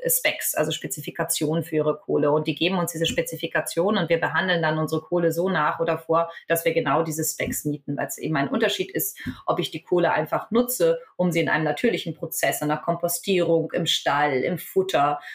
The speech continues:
oder als Güllezusatz zu nutzen oder ob ich damit zum Beispiel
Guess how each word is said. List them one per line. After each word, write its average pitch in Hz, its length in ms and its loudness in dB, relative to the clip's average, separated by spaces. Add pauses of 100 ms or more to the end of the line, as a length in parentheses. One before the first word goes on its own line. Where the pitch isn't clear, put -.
(120)
oder 170 200 2
als - 240 -2
Güllezusatz 175 760 0
zu 165 120 0
nutzen 156 420 -2 (200)
oder 185 260 4
ob - 100 0
ich - 160 -4
damit 156 260 0
zum 151 180 -2
Beispiel 151 600 0